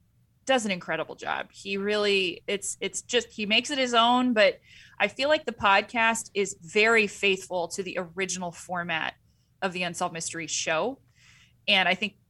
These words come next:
that's something that people really dig about it. So please check the podcast out. Um, and then obviously I'm also working with Adam still on Pretty Scary on the Unpops Network.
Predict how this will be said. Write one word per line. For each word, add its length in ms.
that's 220
something 320
that 100
people 260
really 220
dig 260
about 280
it. 120
So 120
please 280
check 220
the 60
podcast 580
out. 300
Um, 300
and 180
then 160
obviously 540
I'm 180
also 680
working 260
with 140
Adam 280
still 260
on 120
Pretty 240
Scary 640
on 140
the 80
Unpops 420
Network. 400